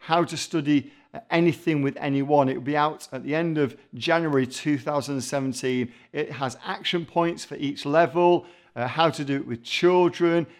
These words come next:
how to do it with non-Christians, different ways you can set up a Havarim. It's much more instructional. So we're excited about that. And then also this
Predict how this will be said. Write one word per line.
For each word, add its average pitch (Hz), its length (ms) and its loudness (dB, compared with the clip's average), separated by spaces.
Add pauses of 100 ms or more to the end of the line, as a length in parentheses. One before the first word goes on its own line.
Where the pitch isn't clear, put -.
how 147 180 -2
to 127 140 -6
do 127 80 -6
it 139 80 -4
with 131 120 -4
non-Christians, 170 1040 2
different 147 300 -6
ways 131 240 0
you 131 40 -8
can 120 140 -6
set 147 320 -6
up - 80 -12
a - 60 -8
Havarim. 151 600 0 (200)
It's - 140 -10
much 151 260 -2
more 143 160 0
instructional. 127 840 -6 (140)
So 170 140 -8
we're 160 40 -6
excited 165 400 -4
about 135 260 -2
that. 123 240 -2 (680)
And 151 140 2
then 165 100 8
also 190 340 6
this 185 420 8